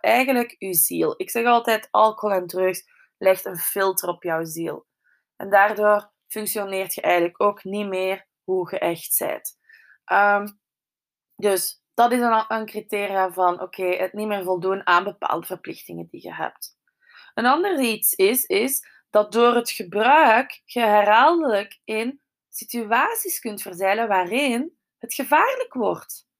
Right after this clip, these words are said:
Bijvoorbeeld, denk aan rijden, eh, in het verkeer deelnemen terwijl je onder invloed bent.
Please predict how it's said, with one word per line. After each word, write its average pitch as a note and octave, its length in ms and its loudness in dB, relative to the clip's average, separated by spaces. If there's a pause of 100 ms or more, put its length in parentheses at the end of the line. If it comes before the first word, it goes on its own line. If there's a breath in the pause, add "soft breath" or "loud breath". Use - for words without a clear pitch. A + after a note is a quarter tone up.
(260)
Bijvoorbeeld, C4+ 600 4
denk C4 240 0
aan A#3 260 2
rijden, G#3+ 680 2 (520)
eh, G#3 560 6 (520)
in A#3 160 -2
het A#3 140 -6
verkeer A#3+ 760 -6
deelnemen F#3+ 760 0
terwijl F#3+ 320 4
je F3+ 80 0
onder F3+ 460 -4
invloed A#3 560 -2
bent. E3 500 -4